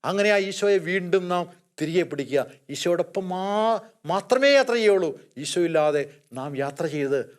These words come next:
അത് അപകടത്തിലേക്കായിരിക്കും നമ്മളെ നയിക്കുന്നത്.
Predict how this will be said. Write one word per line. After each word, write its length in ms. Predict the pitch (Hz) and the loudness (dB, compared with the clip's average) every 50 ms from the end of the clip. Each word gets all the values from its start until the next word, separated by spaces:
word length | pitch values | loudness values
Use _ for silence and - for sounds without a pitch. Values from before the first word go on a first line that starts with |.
| _ - - | _ -16 -10
അത് 260 | 117 123 131 127 127 - _ _ - 117 | -6 -4 -4 -4 -4 -8 _ _ -8 -4
അപകടത്തിലേക്കായിരിക്കും 1200 | 127 127 180 180 220 214 214 214 233 226 214 214 214 190 185 180 170 160 151 156 143 - - - _ _ - 127 | -2 0 2 4 4 4 2 4 4 4 4 4 2 0 -2 -2 -2 -2 -4 -6 -6 -6 -10 -20 _ _ -12 -8
നമ്മളെ 240 | 135 135 135 127 | -6 -4 -2 -2
നയിക്കുന്നത്. 540 | 123 120 113 110 107 117 104 110 101 101 95 | -2 -4 -6 -8 -8 -12 -14 -12 -12 -14 -16